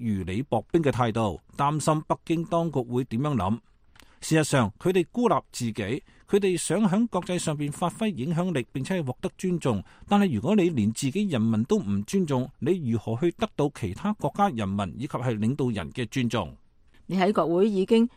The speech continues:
Speaker 2: 擔任咗三十七年嘅議員，你過去三十多年以嚟係全球人權嘅捍衛者，係啲乜嘢嘅動力令到你不遺餘力咁樣捍衛全球人民嘅人權同自由呢？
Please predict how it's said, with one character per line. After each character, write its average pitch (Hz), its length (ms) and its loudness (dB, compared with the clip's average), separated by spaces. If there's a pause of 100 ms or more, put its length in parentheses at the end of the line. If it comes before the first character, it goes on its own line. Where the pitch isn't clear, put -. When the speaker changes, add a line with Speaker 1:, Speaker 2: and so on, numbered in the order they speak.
(100)
Speaker 2:
擔 247 240 4
任 180 160 2
咗 180 240 2
三 240 240 2
十 240 160 -4
七 247 140 -4
年 175 200 -2
嘅 175 100 -2
議 165 200 -2
員， 147 240 -2 (300)
你 240 140 2
過 254 220 6
去 233 60 6
三 277 320 0
十 202 100 -2 (140)
多 254 180 4
年 185 140 0
以 139 100 -2
嚟 156 160 0 (320)
係 240 200 6
全 185 200 -2
球 180 200 4
人 180 240 -2
權 185 260 -4
嘅 220 140 4
捍 208 180 -2
衛 180 160 -2
者， 165 120 -2 (520)
係 202 80 2
啲 214 120 0
乜 330 120 0
嘢 202 220 2
嘅 - 80 -6
動 165 180 -4
力 170 140 -2 (300)
令 175 140 -4
到 190 120 0
你 180 180 4
不 208 80 0
遺 147 260 -2
餘 147 140 -6
力 156 100 -2
咁 160 120 -4
樣 190 200 2 (220)
捍 185 180 6
衛 175 200 4
全 156 200 -4
球 151 140 0
人 147 160 -2
民 147 180 -2
嘅 175 220 0
人 147 220 -2
權 139 180 -4
同 143 220 -6
自 - 160 -10
由 147 200 -4
呢？ 202 160 0